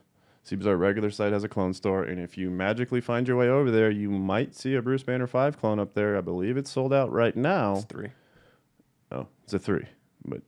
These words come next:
Speaker 1: everybody and their mother has always asked me, "How do I get a Bruce Banner three clone?" Well, psst. Seed Bazaar regular side clone store
Speaker 2: Speaking of
Speaker 1: coming in stock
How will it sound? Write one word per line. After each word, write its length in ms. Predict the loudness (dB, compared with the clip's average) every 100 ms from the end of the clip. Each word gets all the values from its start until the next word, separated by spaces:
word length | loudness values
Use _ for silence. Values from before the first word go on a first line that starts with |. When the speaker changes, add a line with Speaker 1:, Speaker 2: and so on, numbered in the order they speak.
| _ -20 -20 _ 4
Speaker 1:
everybody 400 | 6 6 6 6
and 100 | 4
their 80 | 2
mother 300 | 4 4 2
has 120 | 2
always 300 | 2 2 2
asked 220 | 0 -2
me, 80 | -4
"How 100 | -4
do 80 | -2
I 60 |
get 140 | -4 -4
a 40 |
Bruce 200 | -6 -6
Banner 240 | -8 -10
three 220 | -10 -10 -8
clone?" 280 | -10 -12 -14 _ -20 -20 _ _ _
Well, 440 | -2 0 0 -2 -14 _ _ -14
psst. 240 | -14 -14 _ _ _ _ _ _ _ _ _ _ _ _
Seed 220 | -10 -6
Bazaar 380 | -4 -2 -2 -2 -8 _ _ _
regular 400 | -6 -4 -2 -4
side 360 | -4 -2 0 -2 -10 _ _ _ _ _ _ -10
clone 260 | -6 -4 -4
store 460 | -4 -2 -2 -4 _ -16
Speaker 2:
Speaking 500 | -14 -12 -12 -10 -4
of 40 |
Speaker 1:
coming 280 | -2 -2 -2
in 120 | -6
stock 420 | -4 -2 0 -4